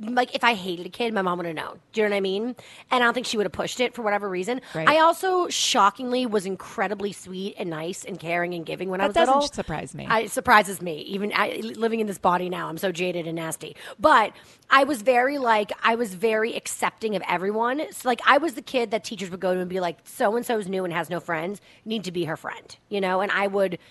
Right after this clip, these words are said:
Speaker 1: take on that burden, 'cause that's what it was. Let's get honest. Like the girl with the mustard sweatpants that wanted to catch
Speaker 2: Oh my God, I thought you were
Speaker 1: praying
Speaker 2: saying, like, the girl with the mustache.
Speaker 1: No, the
Speaker 2: I was
Speaker 1: girl
Speaker 2: like,
Speaker 1: with
Speaker 2: "Oh
Speaker 1: the mustard
Speaker 2: God."
Speaker 1: sweatpants that wanted to climb trees.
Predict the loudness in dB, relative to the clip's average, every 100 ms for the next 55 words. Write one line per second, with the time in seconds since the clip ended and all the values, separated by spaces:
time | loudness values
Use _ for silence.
0 | _ -6 -6 -2 -2 -2 -4 -6 -8 -10
1 | 0 6 8 8 4 -2 -8 -10 _ _
2 | _ -18 -14 -8 -4 -4 -2 -6 -2 -2
3 | -2 -4 -8 -6 -4 -4 -4 -6 -8 -12
4 | -18 _ -20 _ _ -6 -4 -2 0 2
5 | 2 2 -2 -2 -2 -4 -2 -2 0 -2
6 | -2 0 0 0 -2 -6 0 0 2 2
7 | 4 4 6 8 8 6 2 0 2 0
8 | 0 -2 -2 -4 0 4 4 4 4 6
9 | 8 6 4 4 4 0 0 2 2 0
10 | 2 0 0 2 4 6 8 8 10 8
11 | 4